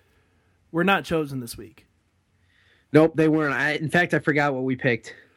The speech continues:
Speaker 2: Uh,
Speaker 1: Uh, let me
Speaker 2: do
Speaker 1: open
Speaker 2: we
Speaker 1: up
Speaker 2: have
Speaker 1: my
Speaker 2: to keep
Speaker 1: notes.
Speaker 2: track of those.
Speaker 1: I have
Speaker 2: We gotta
Speaker 1: it.
Speaker 2: keep track of those because, uh, we have a point system.
Speaker 1: I chose Paramore and
Speaker 2: Right.
Speaker 1: Emerosa.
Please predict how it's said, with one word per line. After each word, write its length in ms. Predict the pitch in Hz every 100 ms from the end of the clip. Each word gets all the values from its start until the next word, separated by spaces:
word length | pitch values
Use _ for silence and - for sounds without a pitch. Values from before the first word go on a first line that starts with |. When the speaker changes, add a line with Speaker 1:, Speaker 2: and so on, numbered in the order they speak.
| -
Speaker 2:
Uh, 420 | 127 120 117 113 113 _ _ _ -
Speaker 1:
Uh, 160 | 151 143
let 100 | 151
me 60 | 170
Speaker 2:
do 40 |
Speaker 1:
open 80 | 147
Speaker 2:
we 60 |
Speaker 1:
up 20 | 185
Speaker 2:
have 60 | 147
Speaker 1:
my 20 |
Speaker 2:
to 60 |
keep 160 | 139 185
Speaker 1:
notes. 60 | -
Speaker 2:
track 240 | 185 170
of 80 | 160
those. 260 | 139 135 - _ -
Speaker 1:
I 100 | 214
have 120 | 202
Speaker 2:
We 40 | 175
gotta 120 | 165
Speaker 1:
it. 40 |
Speaker 2:
keep 160 | - 156
track 280 | 160 147 -
of 60 | 127
those 220 | 117 110
because, 440 | 127 - 120 110
uh, 240 | 117 107 - _ _ _ _ _ -
we 80 | 120
have 220 | 131 -
a 60 | 113
point 280 | 131 113
system. 340 | - - 104 110 180
Speaker 1:
I 220 | 196 233
chose 420 | - 220 214 208
Paramore 720 | - - 175 175 175 196 262 - _ _ _ -
and 140 | 180 180 180
Speaker 2:
Right. 220 | 110 139
Speaker 1:
Emerosa. 360 | 143 156 175